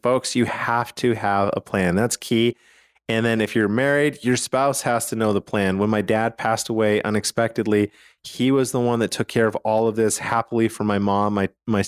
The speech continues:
two sisters, and myself. But we had no idea what to do. That was my introduction to the world of finance, kind of getting thrown into the deep end of the pool right away. Um,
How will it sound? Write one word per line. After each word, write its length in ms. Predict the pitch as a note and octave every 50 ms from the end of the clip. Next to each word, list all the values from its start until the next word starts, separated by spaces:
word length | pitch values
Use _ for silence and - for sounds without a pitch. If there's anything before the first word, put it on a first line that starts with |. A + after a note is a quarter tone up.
| - -
two 140 | - B2 A2+
sisters, 480 | - - A2 - - A2+ A2 G#2+ -
and 160 | - - G#2+
myself. 480 | G#2 G2 F#2+ - - A2+ G#2+ A#2 B2 - _ _ _ _ _ _ _ _ _ -
But 100 | A#2 A2+
we 180 | B2 C#3+ D#3
had 200 | D#3 E3+ D3+ C3+
no 320 | B2+ A#2+ B2 B2+ B2+ B2+ -
idea 420 | A2+ A#2 A2+ G#2+ A#2 A2+ A2+ A2
what 180 | G#2 G#2+ G#2+ -
to 140 | - - G#2
do. 280 | F2+ G#2 G2+ F#2+ F#2 F2+
That 140 | E2+ G#2+ A2+
was 160 | A#2 A2+ -
my 100 | B2 A2+
introduction 640 | - A#2+ A2 - B2 G#2+ A2 G#2+ - - - G#2 F#2
to 100 | - A2
the 140 | G2+ - B2+
world 180 | A#2+ A#2 A2
of 60 | G#2 -
finance, 440 | - G#2+ G#2 G#2+ G#2 G2+ G2+ F#2+
kind 200 | - - A2+ G2+
of 60 | F#2+ F2+
getting 200 | G#2 G#2 G2+ F#2+
thrown 360 | - - - G#2+ G#2 G#2+ G#2
into 200 | G2+ G2 - G2+
the 100 | F#2+ F2
deep 280 | - G#2 G#2 G2+ -
end 140 | A2 G#2 G2+ G2
of 60 | F2+
the 80 | F#2 - _ -
pool 320 | A2 G#2 G2+ G2 F#2+ - _ _ _ _ _ _ _ -
right 180 | A2 G#2+ G#2+
away. 460 | A2 G#2 G2+ G#2 G#2 G2+ G2 G2 G2+ -
Um, 320 | - G#2+ G#2 G2+ G2 G#2